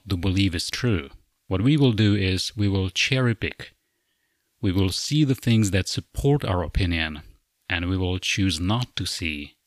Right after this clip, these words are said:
evidence to the contrary. And again, this is very easy to see from another person's perspective. But in the moment when you are doing it,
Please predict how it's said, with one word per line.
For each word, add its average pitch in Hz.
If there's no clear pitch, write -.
evidence 101
to 92
the 87
contrary. 98
And 95
again, 98
this -
is -
very 127
easy 131
to 113
see 107
from 95
another 101
person's 107
perspective. -
But 95
in 147
the 127
moment 113
when 95
you 117
are 107
doing 107
it, -